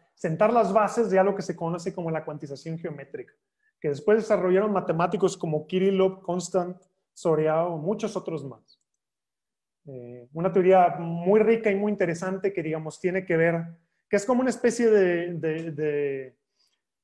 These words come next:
de finalización del sueño de Dirac, de, de tratar de entender el proceso de cuantización como,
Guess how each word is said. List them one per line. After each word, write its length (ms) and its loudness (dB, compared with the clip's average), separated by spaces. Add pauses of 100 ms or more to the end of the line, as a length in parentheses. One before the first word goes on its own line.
de 300 -4
finalización 680 -2
del 100 2
sueño 380 -2
de 100 4
Dirac, 540 -2
de, 300 -8
de 340 -10 (180)
tratar 280 -2
de 80 -2
entender 280 -2
el 80 -4
proceso 320 -4
de 100 -2
cuantización 840 -10
como, 420 -12